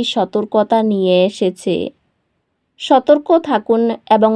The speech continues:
নিজেকে এবং আপনার জিনিসগুলি সুরক্ষিত রাখতে অতিরিক্ত যত্ন নিন। আজ আপনি চ্যালেঞ্জ গ্রহণ করার এবং আপনার জীবনে গুরুত্বপূর্ণ অগ্রগতি করার জন্য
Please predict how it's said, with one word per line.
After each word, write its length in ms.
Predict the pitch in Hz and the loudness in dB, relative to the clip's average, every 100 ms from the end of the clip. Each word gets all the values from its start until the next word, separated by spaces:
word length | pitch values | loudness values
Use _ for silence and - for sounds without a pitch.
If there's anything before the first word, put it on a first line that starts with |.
| 220 | 2
নিজেকে 460 | 233 220 277 294 302 | 0 4 2 4 2
এবং 240 | 285 277 262 | 4 2 2
আপনার 380 | 202 - 220 208 208 | 0 0 0 2 2
জিনিসগুলি 640 | 214 220 247 - 247 262 | 2 0 -2 -2 0 0
সুরক্ষিত 580 | 254 247 214 214 - 247 233 | 0 0 0 -2 -6 -2 0
রাখতে 480 | 208 185 - _ 202 190 285 _ _ _ _ _ | 2 0 -4 _ -2 0 -2 _ _ _ _ _
অতিরিক্ত 540 | 254 254 269 269 - - 269 | 2 4 2 2 0 2 4
যত্ন 400 | 220 185 190 220 190 | 4 2 0 -2 0
নিন। 260 | 190 180 180 190 254 _ _ _ _ _ - | 0 0 0 -4 -8 _ _ _ _ _ -8
আজ 240 | 220 233 254 | -4 0 2
আপনি 320 | 285 - 285 294 294 | 2 2 2 2 2
চ্যালেঞ্জ 420 | 262 220 233 262 247 | 2 4 4 4 2
গ্রহণ 380 | 214 214 226 262 | 0 0 0 -2
করার 360 | 262 240 220 226 | 0 2 4 2
এবং 240 | 226 202 220 | 0 0 0
আপনার 360 | 208 196 214 208 202 | -2 -2 0 0 -2
জীবনে 480 | 220 214 233 226 165 165 - | -4 -2 0 0 -2 -4 -6
গুরুত্বপূর্ণ 720 | 214 247 254 - 262 285 254 262 262 - | -2 0 -2 -2 0 2 2 4 4 4
অগ্রগতি 640 | 220 208 220 254 254 247 262 | 2 2 4 4 4 0 0
করার 320 | 247 202 220 | 2 2 4
জন্য 340 | 220 233 233 | 4 4 2